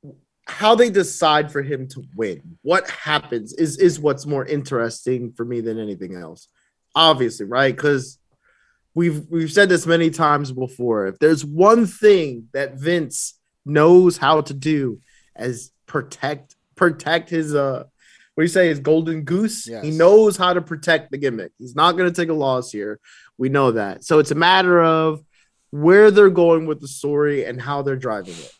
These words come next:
Speaker 1: Because I do like to, I love seeing Big E in these, in these matches, man.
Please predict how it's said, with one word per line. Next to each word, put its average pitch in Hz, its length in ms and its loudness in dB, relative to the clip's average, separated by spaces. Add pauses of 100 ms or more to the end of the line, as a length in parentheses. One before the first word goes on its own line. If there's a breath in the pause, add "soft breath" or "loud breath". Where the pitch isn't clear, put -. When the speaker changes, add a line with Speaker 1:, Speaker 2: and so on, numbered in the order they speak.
(420 soft breath)
Speaker 1:
Because 202 220 0
I 285 160 6
do 254 220 0
like 196 280 2
to, 175 100 -2
I 220 120 0
love 185 520 2
seeing 151 360 -10
Big 135 220 -4
E 127 220 -6
in 113 100 -6
these, 113 420 -10
in 131 120 -10
these 117 240 -10
matches, 107 480 -12
man. 95 320 -16